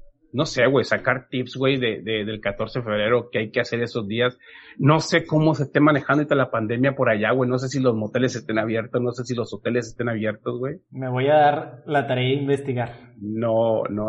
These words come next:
Speaker 2: Voy a
Speaker 1: este,
Speaker 2: ir a cada uno. <laughs>
Speaker 1: este, sí, no sé, no tengo idea cómo se esté manejando ahorita en, por lo de la pandemia, güey, los, los moteles, los hoteles, eh,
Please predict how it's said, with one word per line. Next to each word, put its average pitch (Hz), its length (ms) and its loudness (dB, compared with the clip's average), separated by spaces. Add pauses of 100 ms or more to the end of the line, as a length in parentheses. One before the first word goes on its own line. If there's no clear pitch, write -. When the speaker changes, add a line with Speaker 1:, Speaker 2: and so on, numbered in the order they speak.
Speaker 2:
Voy 131 220 2
a 143 80 4
Speaker 1:
este, 147 140 4
Speaker 2:
ir 147 60 2
a 151 100 4
cada 147 280 4
uno. 135 340 -2 (460)
<laughs> - 380 -14 (1300)
Speaker 1:
este, 110 580 -4
sí, 135 260 2
no 123 160 4
sé, 131 200 0
no 127 180 2
tengo 127 260 2
idea 127 300 4
cómo 127 220 -2
se 127 80 -8
esté 117 140 -4
manejando 120 440 0
ahorita 117 220 0
en, - 300 -4
por 107 120 -2
lo 107 80 0
de 104 60 0
la 104 120 -2
pandemia, 107 480 0
güey, 120 220 2
los, 101 260 -8
los 95 180 -8
moteles, 110 600 -2
los 110 180 -8
hoteles, 110 640 -4 (560)
eh, 50 580 -8